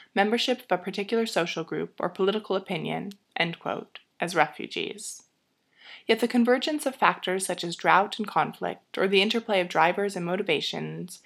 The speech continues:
hinder a straightforward assessment of causation in many cases. Many argue that the experiences and strategies of those who fall outside existing categories of forced migrant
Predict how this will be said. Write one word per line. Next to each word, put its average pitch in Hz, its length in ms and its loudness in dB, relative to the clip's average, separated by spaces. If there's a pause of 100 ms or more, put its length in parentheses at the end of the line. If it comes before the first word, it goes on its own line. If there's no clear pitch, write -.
(260)
hinder 240 340 4
a 220 60 0
straightforward 208 640 2
assessment 170 520 -2
of - 120 -8
causation 170 600 -2
in 165 140 -6
many 160 220 -4
cases. 180 840 -8 (1160)
Many 285 240 6
argue 208 380 4
that 190 180 2
the 170 80 2
experiences 240 680 0
and 240 120 -2
strategies 175 680 2
of 185 80 -6
those 185 280 2
who 214 60 0
fall 190 260 2
outside 180 480 0
existing 180 420 -4
categories 151 680 -2
of 170 120 -8
forced 180 300 -4
migrant 170 640 -2